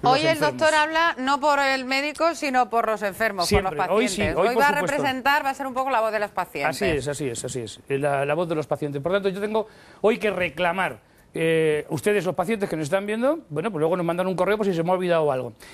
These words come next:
Speaker 1: Y ustedes, los políticos y los responsables de los hospitales, de la salud y tal, que nos están viendo, pues tomen nota, porque yo vengo a reclamarles que está muy bien que se abran muchos hospitales, por supuesto que sí, que se abra-, que se abran muchos centros de salud. Que eso es genial porque lo necesitamos. Que haya muchas resonancias magnéticas nucleares,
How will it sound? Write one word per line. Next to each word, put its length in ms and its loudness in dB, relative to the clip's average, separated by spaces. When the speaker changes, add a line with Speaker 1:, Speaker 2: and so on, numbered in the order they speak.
Speaker 1:
Y 280 2
ustedes, 340 2
los 180 -2
políticos 480 -4
y 40 -2
los 120 2
responsables 720 -2
de 100 -4
los 180 2
hospitales, 640 -2
de 100 -2
la 100 -2
salud 400 0
y 40 -6
tal, 120 0
que 80 -6
nos 140 -6
están 200 -4
viendo, 220 -4
pues 140 -6
tomen 260 -2
nota, 180 0
porque 340 -4
yo 100 2
vengo 200 2
a 40 2
reclamarles 600 -2
que 100 0
está 200 2
muy 160 -4
bien 180 -4
que 120 -8
se 100 -2
abran 240 0
muchos 300 -4
hospitales, 480 -4
por 320 2
supuesto 460 -4
que 100 -8
sí, 160 -12
que 80 -8
se 80 0
abra-, 180 2
que 120 -8
se 100 -2
abran 200 -2
muchos 360 -2
centros 260 -2
de 80 -4
salud. 240 -6
Que 280 -2
eso 160 2
es 60 -2
genial 360 0
porque 160 -4
lo 80 -2
necesitamos. 500 -4
Que 120 2
haya 160 2
muchas 340 0
resonancias 400 -2
magnéticas 460 0
nucleares, 600 -2